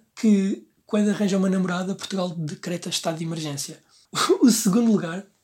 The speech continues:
shout out Nuno, é um amigo meu, pá, que eu adoro, eu adoro a história dele, porque o gajo conheceu a namorada, pá, e pensem no sítio mais estapafúrdio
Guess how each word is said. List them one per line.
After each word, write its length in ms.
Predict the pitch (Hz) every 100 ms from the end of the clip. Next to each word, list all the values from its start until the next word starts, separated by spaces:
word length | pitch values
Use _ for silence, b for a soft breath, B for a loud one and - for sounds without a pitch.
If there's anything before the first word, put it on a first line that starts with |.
| -
shout 320 | - 208 190
out 240 | 185 -
Nuno, 340 | 175 170 170 214 _ _
é 100 | 220
um 120 | 226
amigo 280 | 233 247 180
meu, 160 | 160 160
pá, 160 | 151
que 120 | 135 175
eu 80 |
adoro, 360 | 180 185 196 -
eu 180 | 214 196
adoro 560 | 190 147 196 190 180 - _ _ _
a 60 | -
história 340 | 190 - 185 175
dele, 180 | 185
porque 340 | 190 202 170 - - _ _ _ _ B B B B B
o 120 | 254
gajo 260 | 214 233 -
conheceu 420 | - 220 - 165
a 40 | 185
namorada, 680 | 214 196 170 160 160 185 _ _ _ -
pá, 240 | - 156 -
e 80 | 220
pensem 580 | - 262 240 - 247 247 -
no 220 | 208 208
sítio 580 | 208 - 214 214 220 -
mais 540 | - 208 175 - - - _ _ _ _ _ _
estapafúrdio 1300 | - - - 302 - 294 - - 247 247 226 247